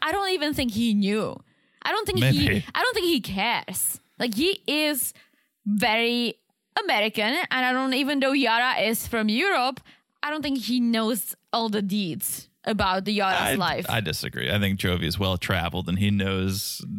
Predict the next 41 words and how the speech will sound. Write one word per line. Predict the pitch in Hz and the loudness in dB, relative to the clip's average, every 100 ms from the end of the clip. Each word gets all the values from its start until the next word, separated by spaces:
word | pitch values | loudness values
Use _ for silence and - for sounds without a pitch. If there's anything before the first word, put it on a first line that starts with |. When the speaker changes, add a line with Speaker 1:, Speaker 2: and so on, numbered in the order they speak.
| - - | -8 -2
Speaker 2:
all | 107 104 104 101 98 98 | 0 2 2 0 0 0
the | 101 104 | 0 2
different | 104 104 107 80 | 0 2 0 2
areas | 98 95 90 98 | 2 2 0 0
in | |
Europe | 95 92 90 87 | 2 2 0 -2
and | 85 80 73 | -2 -2 0
what's | 85 - - | -2 -2 -4
what. | 80 80 | -2 -2
And | - - - - - _ - | -4 -8 -14 -20 -20 _ -4
Mama | 101 123 131 | 0 2 4
Gwen | 196 196 | 4 4
maybe | 180 127 107 98 - - _ - | 4 4 4 2 -4 -20 _ -8
thinks | - 98 - | -4 -2 -2
they | 104 | -2
speak | 98 101 95 | 0 -2 0
Speaker 1:
I'm | 104 | 2
not | 98 | 2
Speaker 2:
Hungarian | 95 92 85 87 87 | 2 2 0 0 0
and | 87 87 | 0 0
Czech, | 92 82 - | 0 -2 -4
but | 82 78 - - _ _ - | -4 -4 -6 -20 _ _ -4
Speaker 1:
I'm | 262 | -2
not | 440 | -2
saying | - 302 269 | 0 0 0
he | 233 233 | 0 0
doesn't | 196 214 208 208 | 0 -2 0 0
know | 185 | 0
the | 175 | -4
places. | - 285 294 202 180 - | -2 -2 -2 -2 -4 -2
I | 196 | -2
just | 202 208 - - | 0 0 -2 -2
think | 208 202 | 0 0
he | 202 | 0
does | 190 190 202 | 0 0 0
know | 190 190 | 0 -2
the | 196 | -2
deeds | 185 190 185 | -2 -2 -2
about | 190 180 | -2 0
Yara's | 175 147 170 | 0 -2 -2
family. | - 294 330 190 156 | -2 0 0 -2 -2